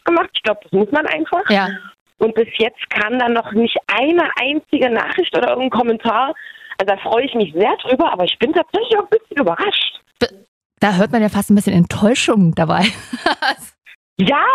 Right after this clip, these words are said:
Speaker 1: man macht sich irgendwie gefasst, oh, jetzt geht's los, erster Shitstorm oder <laughs> sowas. Aber der kam nicht. Also, also auch ganz viele Frauen schreiben mir,
Speaker 2: Ja.
Speaker 1: was mich auch sehr freut, dass das auch so viele Frauen sind, die sagen, oh, Hut ab und geil für den Mut.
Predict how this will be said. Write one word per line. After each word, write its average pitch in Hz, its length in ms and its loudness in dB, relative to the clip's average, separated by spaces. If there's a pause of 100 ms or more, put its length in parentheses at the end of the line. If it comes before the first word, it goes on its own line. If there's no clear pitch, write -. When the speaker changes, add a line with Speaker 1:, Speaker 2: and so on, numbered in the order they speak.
Speaker 1:
man 320 160 0
macht - 240 -4
sich 381 120 0
irgendwie 349 380 0
gefasst, 285 460 -4
oh, 262 140 2 (120)
jetzt - 320 -4
geht's 208 320 -2
los, 302 300 4 (200)
erster 311 300 -4
Shitstorm 311 560 -2
oder 262 240 2
<laughs> - 60 -12
sowas. 294 320 0 (680)
Aber 269 200 0
der 247 120 2
kam 294 340 0
nicht. 226 200 0
Also, 220 180 2
also 220 220 0
auch - 160 -6
ganz 302 280 -2
viele 277 200 -2
Frauen 330 480 2
schreiben 190 480 0
mir, 277 340 2
Speaker 2:
Ja. 196 240 2
Speaker 1:
was 208 120 -4
mich 247 220 0
auch 262 120 -6 (100)
sehr 208 260 0
freut, 214 380 0 (520)
dass 226 180 0
das 247 180 0
auch 262 140 -2
so 247 120 -6
viele 247 200 2
Frauen 233 500 0
sind, 277 160 2
die 262 80 2
sagen, 233 320 -2
oh, 220 240 2
Hut 226 240 0
ab 233 280 -2
und 240 300 0
geil 254 480 0
für 247 120 -2
den 240 160 2
Mut. 269 360 4